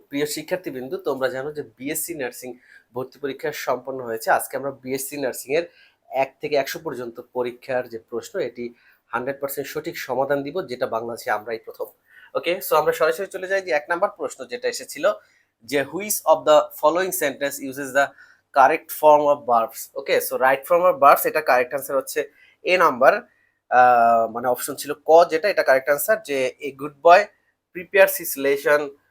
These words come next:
আহ, regularly।" আহ, এবং আমরা চলে যাচ্ছি দুই নাম্বার প্রশ্ন। দুই নাম্বার প্রশ্ন আপনারা দেখতে পাচ্ছেন যে, "গোদ রোগের জন্য দায়ী কোনটি?" গোদ রোগের জন্য দায়ী হচ্ছে অপশন বি, ফাইলেরিয়া।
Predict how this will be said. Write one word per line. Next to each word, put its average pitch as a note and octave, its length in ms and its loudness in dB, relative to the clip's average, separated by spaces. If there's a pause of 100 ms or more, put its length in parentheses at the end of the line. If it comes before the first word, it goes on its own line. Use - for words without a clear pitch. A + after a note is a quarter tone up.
(200)
আহ, B2 240 6
regularly।" C#3 640 4 (520)
আহ, A#2 200 0
এবং F3+ 520 4
আমরা B2 280 -2
চলে D3+ 200 -2
যাচ্ছি D3 200 -2
দুই C#3 200 -8
নাম্বার G3+ 240 -2
প্রশ্ন। G3+ 560 -2 (340)
দুই E3 200 -4
নাম্বার G3+ 200 -2
প্রশ্ন C3+ 280 -4
আপনারা C3 200 -4
দেখতে C#3 160 -14
পাচ্ছেন E3+ 200 -12
যে, E3+ 80 -16 (140)
"গোদ F#3 260 -2
রোগের G3+ 300 -4
জন্য F3 260 -8
দায়ী E3+ 360 2 (260)
কোনটি?" F3 540 -4 (360)
গোদ D#3+ 220 0
রোগের F3+ 280 -2
জন্য C#3+ 420 -2 (260)
দায়ী C#3 320 4
হচ্ছে D3+ 420 0 (180)
অপশন C#3+ 520 0 (400)
বি, G3+ 300 -8 (260)
ফাইলেরিয়া। D#3+ 680 6